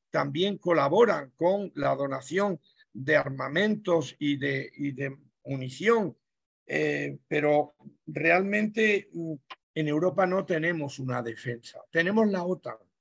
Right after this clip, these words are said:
Se acabó la U E O, nos cargamos la Unión Europea Occidental como organización de defensa europea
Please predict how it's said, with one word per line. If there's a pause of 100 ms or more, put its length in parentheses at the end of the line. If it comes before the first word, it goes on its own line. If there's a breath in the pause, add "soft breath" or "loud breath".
(460)
Se
acabó
la
U
E
O,
nos
cargamos
la
Unión
Europea
Occidental
como
organización
de
defensa
europea